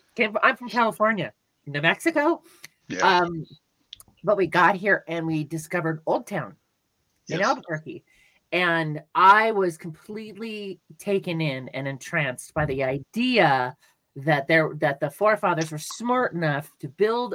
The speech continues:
Speaker 1: a central square and bring in that sense of community and have that kind of thing. And I realized that that was a thing in New Mexico, like, that, you know, there's
Speaker 2: Yes.
Speaker 1: in Santa Fe and, and, and, um,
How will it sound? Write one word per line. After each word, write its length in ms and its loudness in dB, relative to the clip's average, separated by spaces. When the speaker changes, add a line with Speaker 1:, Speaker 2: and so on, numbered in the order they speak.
Speaker 1:
a 80 -4
central 440 -4
square 560 -6
and 180 -2
bring 280 2
in 120 0
that 180 -2
sense 260 -6
of 140 -12
community 640 -6
and 120 -4
have 380 0
that 260 2
kind 180 0
of 100 0
thing. 220 -2
And 100 -2
I 60 2
realized 460 0
that 120 -4
that 160 4
was 140 -4
a 80 -4
thing 320 2
in 240 -4
New 80 -2
Mexico, 460 -2
like, 180 -10
that, 160 -6
you 60 -4
know, 100 -4
there's 180 -4
Speaker 2:
Yes. 260 -4
Speaker 1:
in 100 -8
Santa 340 2
Fe 360 0
and, 140 -10
and, 320 -4
and, 460 -4
um, 400 -4